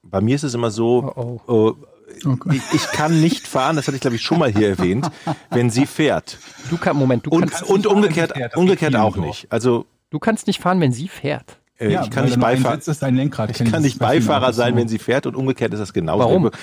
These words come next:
Speaker 1: bekommen uns eigentlich grundsätzlich in die Haare, weil sie immer ständig auf der Bremse tritt, wenn zehn Kilometer vor uns einer bremst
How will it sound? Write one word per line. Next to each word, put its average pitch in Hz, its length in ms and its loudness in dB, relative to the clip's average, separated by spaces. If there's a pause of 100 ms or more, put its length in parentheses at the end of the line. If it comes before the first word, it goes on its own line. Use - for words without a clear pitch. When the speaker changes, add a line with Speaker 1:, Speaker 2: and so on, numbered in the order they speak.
(120)
Speaker 1:
bekommen 135 260 -2
uns 143 80 -4
eigentlich 117 240 -4
grundsätzlich 139 420 -2
in 120 80 -4
die 113 80 -2
Haare, 107 260 -2
weil 95 140 2
sie 120 160 2
immer 156 140 2
ständig 147 300 -2
auf 127 60 -4
der 113 100 0
Bremse 123 380 -2
tritt, - 360 -2 (360)
wenn 131 380 2
zehn 147 300 0
Kilometer 131 480 2
vor - 580 -2
uns 143 320 -2
einer 117 260 0
bremst 110 600 -2